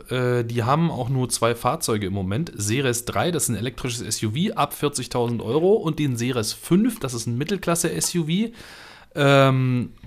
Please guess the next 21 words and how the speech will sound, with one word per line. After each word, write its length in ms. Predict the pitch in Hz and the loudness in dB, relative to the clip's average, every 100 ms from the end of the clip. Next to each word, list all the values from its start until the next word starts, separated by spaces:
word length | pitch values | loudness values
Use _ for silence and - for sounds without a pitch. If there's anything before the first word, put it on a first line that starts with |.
| - | -12
werden 300 | 117 135 147 | 0 2 2
auch 180 | 147 208 | 2 0
vertrieben 440 | 180 - 175 180 | -2 -2 0 2
über 260 | 175 151 143 | 2 2 2
Indimo 440 | 151 147 139 131 | 4 2 2 4
Automotive, 540 | 110 113 120 180 202 - | 2 2 2 2 0 0
hatten 200 | 135 139 | -2 0
wir 80 | 135 | -2
jetzt 120 | - | 0
schon 140 | 127 | -2
ein 40 | 110 | 2
paar 200 | 117 117 | 4 6
Mal, 220 | 123 151 | 4 4
das 140 | 123 | 2
ist 180 | 120 113 | -2 -4
dieser 320 | 120 120 113 | 0 2 2
Spezialimporteur 920 | 110 117 110 117 139 139 127 - 139 | 2 -4 0 0 0 -2 -6 -2 0
mit 160 | 131 117 | 0 -2
über 220 | 123 123 | 0 0
zweihundert 480 | - - 110 107 104 | 0 0 2 2 2
Händlern, 380 | 123 147 147 | 2 4 4